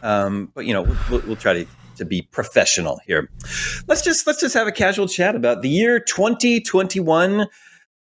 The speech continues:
Nintendo, Sony, Microsoft, what, what, what, what happened? What were the games that were released? What were the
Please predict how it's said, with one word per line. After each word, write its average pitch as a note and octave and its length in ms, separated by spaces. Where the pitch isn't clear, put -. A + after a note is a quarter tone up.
Nintendo, E3 840
Sony, D#3 680
Microsoft, C3+ 760
what, C#3+ 200
what, C#3+ 220
what, F3 220
what E3 160
happened? B2 560
What C#3 200
were D3 120
the C3 100
games C3 540
that A#2 120
were A#2 140
released? A#2 480
What C3+ 160
were C#3+ 160
the B2 340